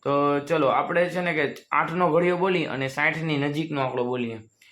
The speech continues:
તો આઠ પીચા ચાલી, આઠ છક અડતાલીસ, અઠા સત્તા છપ્પન, અઠ્યું અઠ્યું ચોસઠ. અઠ્યું અઠ્યું ચોસઠ જો સાઠથી મોટા થઈ જાય છે એટલે અઠ્યું અઠ્યું નહીં હાલે. અઠા સત્તા છપ્પન.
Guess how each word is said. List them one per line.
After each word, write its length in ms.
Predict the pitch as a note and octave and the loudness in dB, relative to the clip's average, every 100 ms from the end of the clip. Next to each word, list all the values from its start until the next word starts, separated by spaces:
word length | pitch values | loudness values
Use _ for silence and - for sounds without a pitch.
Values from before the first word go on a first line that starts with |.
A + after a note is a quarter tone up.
| _ - _ | _ -20 _
તો 60 | - | -16
આઠ 360 | - C#3+ D#3 E3 | -4 0 0 -2
પીચા 360 | D#3+ D#3 E3+ | -6 -4 -4
ચાલી, 560 | D#3 F3 D#3+ C#3 - - | 0 2 2 -2 -4 -10
આઠ 220 | - D3+ D3 | -4 -4 -4
છક 280 | - D3+ | -6 -4
અડતાલીસ, 600 | D3 D3 D3 D3+ B2+ B2+ - | -4 -4 -2 -2 -2 -6 -8
અઠા 240 | C3+ D3 | -6 -6
સત્તા 340 | C#3+ C#3+ D3 C#3+ - - _ _ _ _ - | -6 -4 -2 -4 -6 -20 _ _ _ _ -8
છપ્પન, 320 | D#3 - C3+ | -6 -2 -4
અઠ્યું 380 | - C3+ D3+ D#3 | -4 -6 -6 -4
અઠ્યું 240 | D3+ C#3+ | -4 -4
ચોસઠ. 400 | D3+ D#3 D#3 B2+ - - - _ _ - | -2 -2 -2 -4 -6 -14 -20 _ _ -8
અઠ્યું 320 | - F#3+ G3+ | -2 0 2
અઠ્યું 240 | G3 F#3 | 0 -2
ચોસઠ 560 | F#3 F#3 F#3+ G#3 F3+ G3 | 2 0 2 -2 -2 -4
જો 340 | E3+ F3+ F3+ | 0 0 0
સાઠથી 800 | F3 - E3 E3 F3 E3+ - F3+ | -2 -8 -2 -2 -2 -4 -4 0
મોટા 400 | D3+ C#3+ D3 E3+ | 2 2 2 0
થઈ 180 | D#3+ D3 | 0 0
જાય 200 | D3+ D3+ | 0 0
છે 180 | D3+ D3 C#3 - - - _ - | -2 -4 -4 -14 -20 -20 _ -6
એટલે 140 | C#3 B2+ | -2 0
અઠ્યું 320 | D3 E3+ F3 | 0 -2 -4
અઠ્યું 200 | F3 E3+ | -2 -2
નહીં 180 | E3+ C#3+ | 0 0
હાલે. 300 | A#2+ A#2 - - _ _ | 0 -4 -10 -20 _ _
અઠા 240 | - - E3 | -8 -2 0
સત્તા 460 | D3+ - D#3+ F#3 F#3 - - | 0 -2 0 0 -2 -10 -4
છપ્પન. 400 | D3+ D3+ B2+ A#2 | -4 -2 -4 -6